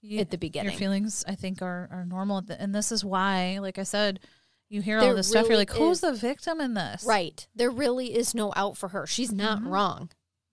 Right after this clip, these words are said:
Speaker 1: She is trapped beyond
Speaker 2: Wow.
Speaker 1: imaginable words.
Speaker 2: Like
Speaker 1: I
Speaker 2: you
Speaker 1: love that
Speaker 2: said,
Speaker 1: means, but
Speaker 2: even if she went and tried to tell everyone, like, "Look, I can
Speaker 1: Oh,
Speaker 2: walk.
Speaker 1: she's,
Speaker 2: Look, I
Speaker 1: she's
Speaker 2: can talk."
Speaker 1: impaired
Speaker 2: Yep.
Speaker 1: and,
Speaker 2: She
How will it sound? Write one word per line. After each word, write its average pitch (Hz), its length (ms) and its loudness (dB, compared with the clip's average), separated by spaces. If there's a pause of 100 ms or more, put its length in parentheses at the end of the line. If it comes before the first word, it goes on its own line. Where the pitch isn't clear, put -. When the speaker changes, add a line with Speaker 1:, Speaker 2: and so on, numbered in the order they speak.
(160)
Speaker 1:
She - 240 -6
is 277 120 -4
trapped 202 480 -6
beyond 170 600 -6
Speaker 2:
Wow. 208 880 -2
Speaker 1:
imaginable 180 800 2
words. 160 540 -4 (360)
Speaker 2:
Like 277 400 -6
Speaker 1:
I 269 60 -4
Speaker 2:
you 339 60 2
Speaker 1:
love 427 100 4
that - 80 0
Speaker 2:
said, 208 280 -2
Speaker 1:
means, - 200 -20
but 160 200 -6 (120)
Speaker 2:
even 311 260 -2
if 359 80 0
she 320 200 0
went 277 320 -2
and 254 80 -6
tried 269 220 -2
to 254 100 -6
tell 254 380 -2
everyone, 233 280 -6
like, 196 180 -6
"Look, 262 360 4
I 214 100 0
can 262 140 -2
Speaker 1:
Oh, 277 120 0
Speaker 2:
walk. 254 280 4
Speaker 1:
she's, 247 180 -4
Speaker 2:
Look, 330 260 0
I 226 100 2
Speaker 1:
she's 233 100 0
Speaker 2:
can 226 100 2
talk." 277 140 -2
Speaker 1:
impaired 247 580 -2
Speaker 2:
Yep. 196 180 4
Speaker 1:
and, - 200 -10
Speaker 2:
She 196 100 -6